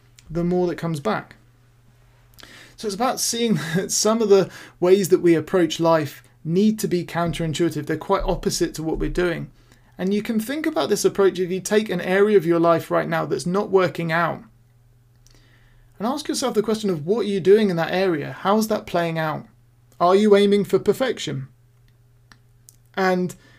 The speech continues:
not getting there and feeling frustrated, more anxious? Are you trying to please others and finding that you're not getting the respect that you want or not getting back what you want? Right? And start to think, "Well,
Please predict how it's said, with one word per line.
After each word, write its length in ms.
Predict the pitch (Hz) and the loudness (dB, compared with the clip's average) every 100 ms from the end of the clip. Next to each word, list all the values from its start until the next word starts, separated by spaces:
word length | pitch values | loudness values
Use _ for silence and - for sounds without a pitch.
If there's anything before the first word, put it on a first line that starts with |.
| - | -6
not 220 | 180 175 | -2 2
getting 320 | 202 208 175 | 4 4 2
there 260 | 147 143 131 - _ _ _ | -6 -8 -10 -18 _ _ _
and 160 | 151 135 | -4 8
feeling 240 | 190 190 | 8 8
frustrated, 600 | - 165 - 185 180 156 | 0 -4 -2 0 0 -2
more 180 | 165 165 | -4 -4
anxious? 520 | 175 180 - 135 - _ _ _ _ _ _ - | -4 -6 -10 -12 -14 _ _ _ _ _ _ -6
Are 40 | |
you 120 | 180 | -4
trying 260 | 180 190 196 | -4 -2 -2
to 140 | 185 | -4
please 420 | - 202 214 202 156 | -6 -2 -2 -2 -4
others 460 | 147 139 135 - - _ _ _ _ - | -4 -6 -10 -14 -20 _ _ _ _ -12
and 180 | 160 135 | -10 -4
finding 400 | 175 175 175 175 | -2 -2 -2 -2
that 300 | 170 151 - - - | -2 -4 -8 -20 -10
you're 120 | 160 | -6
not 160 | 170 180 | -4 0
getting 200 | 185 170 | 0 0
the 60 | |
respect 640 | 165 - - - - - - | -4 -4 -4 -6 -6 -16 -10
that 120 | 156 | -8
you 120 | 165 | -6
want 360 | 160 220 202 - | -4 -2 -4 -4
or 280 | 156 151 - _ _ - | -4 -6 -10 _ _ -8
not 200 | 202 196 | -8 -4
getting 260 | 202 170 | -4 -4
back 300 | 156 190 - | -6 -6 -6
what 100 | 160 | -6
you 100 | 156 | -6
want? 280 | 147 147 143 _ _ _ _ _ _ _ _ | -8 -10 -12 _ _ _ _ _ _ _ _
Right? 160 | 160 170 | -14 -10
And 120 | 185 | -8
start 200 | - 214 | -6 -6
to 40 | 185 | -4
think, 160 | 196 | -4
"Well, 240 | 170 170 | -2 -2